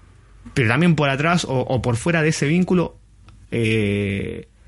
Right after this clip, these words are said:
no, no, no, no demuestra lo que, lo que le hace creer a él que, que es su relación. Entonces, eh, eso frente a, digamos, a todas las frustraciones que venían acumulando de, de, digamos, de ese plan, de, de ese tener,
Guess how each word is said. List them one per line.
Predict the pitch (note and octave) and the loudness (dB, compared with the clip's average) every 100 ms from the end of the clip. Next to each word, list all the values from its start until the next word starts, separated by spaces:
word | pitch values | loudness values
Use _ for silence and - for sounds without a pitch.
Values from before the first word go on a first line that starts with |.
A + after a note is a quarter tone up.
| - - | -20 -6
no, | B2 B2+ C3 B2 | 0 2 2 0
no, | C#3 C3+ | -2 -2
no, | C3+ B2+ B2 A#2 A2 | -2 0 2 2 2
no | A2+ C#3 | 2 2
demuestra | C#3 E3 D#3+ - A2+ | 4 4 2 2 2
lo | A2 F#2+ | 2 2
que, | G#2+ G#2 | 2 2
lo | G#2 G#2+ | 2 2
que | A#2 | 2
le | |
hace | A#2 A#2 A#2+ | 2 2 0
creer | A2+ A2+ | 2 2
a | A2 | 4
él | A2 A#2 | 4 2
que, | - A2+ G#2 G2+ - - _ - - - - - - - | 0 0 2 0 -4 -10 _ -14 -14 -16 -20 -20 -20 -4
que | - | 2
es | A#2 | 4
su | - | 4
relación. | A#2 A2+ A2 - G#2+ | 2 2 2 2 0
Entonces, | A2 G#2+ C3+ D#3 - - - - - - - - - | 2 2 2 0 -2 -8 -18 -20 -20 -20 -20 -14 -6
eh, | A#2 A2 A2 D#3 | -2 0 0 2
eso | D3+ - - B2+ B2 A#2+ | 2 2 0 0 2 2
frente | - A#2+ A#2+ B2 B2 A#2+ | 0 -2 0 0 2 4
a, | A#2 A#2 A#2 A2+ A2+ | 4 4 4 4 2
digamos, | A#2 A2+ G2+ | 2 0 0
a | G#2+ | -2
todas | C#3+ | 0
las | B2 | 0
frustraciones | C3 A#2 A#2+ A2+ C#3+ C3+ | -2 -4 -4 -2 -2 0
que | B2+ | 0
venían | B2 C#3 | 2 2
acumulando | B2 B2 C#3 D3+ C#3 B2 | 2 0 2 2 0 0
de, | A#2+ A#2+ | 0 0
de, | A#2+ | -2
digamos, | A#2 A#2 A2+ | -2 -2 -2
de | B2 | -2
ese | A#2 B2 | -2 -2
plan, | C3 C#3+ C#3 B2+ | 0 2 2 2
de, | A#2+ A#2 | 2 2
de | |
ese | A#2+ B2+ | 0 -2
tener, | B2 B2+ C3+ | -2 -4 -4